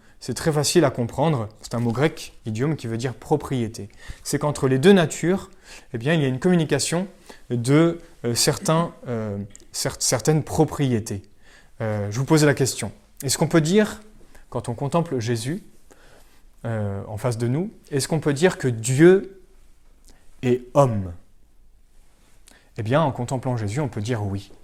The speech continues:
C'est une ré-, vérité. Dieu est bien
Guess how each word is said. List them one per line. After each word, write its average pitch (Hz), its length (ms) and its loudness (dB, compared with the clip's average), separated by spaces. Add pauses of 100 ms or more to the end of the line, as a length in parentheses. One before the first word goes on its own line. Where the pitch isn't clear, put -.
(180)
C'est - 220 -10
une 110 100 -2
ré-, 117 180 -4
vérité. 123 560 -4 (480)
Dieu 147 540 2 (260)
est 123 60 -4
bien 123 260 -2